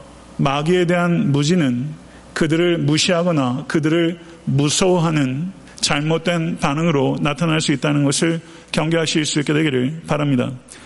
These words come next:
에스에스 루이스는 이런 말을 했습니다. "마귀가 가장 조종하기 쉬운 존재는 마귀의 존재를 믿지 않는 사람들이다."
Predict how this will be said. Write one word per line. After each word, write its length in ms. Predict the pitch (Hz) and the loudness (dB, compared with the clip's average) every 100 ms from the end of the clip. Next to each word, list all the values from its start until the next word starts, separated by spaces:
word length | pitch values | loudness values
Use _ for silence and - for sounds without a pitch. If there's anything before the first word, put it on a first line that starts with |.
| - - - | -20 -16 -4
에스에스 440 | 151 - 190 185 | 0 2 2 2
루이스는 680 | 175 156 165 175 139 127 170 165 - - - | 2 2 0 0 0 0 -4 -10 -20 -8 -2
이런 220 | 165 175 | 0 2
말을 240 | 165 151 | 2 2
했습니다. 460 | 135 - 131 120 135 143 - - - - - - - - - - - - | 0 0 0 0 -4 -8 -16 -20 -20 -18 -18 -20 -18 -12 -10 -10 -14 -2
"마귀가 460 | 143 139 160 185 196 | 0 2 2 2 2
가장 440 | 160 147 170 175 | 0 0 0 2
조종하기 680 | 170 151 160 160 156 151 135 | 2 2 2 2 2 2 0
쉬운 540 | - 175 165 143 123 | 2 2 4 2 2
존재는 640 | - 147 143 156 131 139 170 - - - | 2 2 2 2 2 0 -4 -8 -16 -2
마귀의 500 | 147 139 143 165 175 | 0 2 2 2 2
존재를 680 | 175 151 165 156 131 147 165 - - - | 2 2 2 2 0 -2 -8 -16 -20 -6
믿지 400 | 139 143 143 196 | -2 -2 0 0
않는 280 | 147 143 160 | 0 0 0
사람들이다." 560 | 185 165 165 151 120 | 0 0 0 0 -2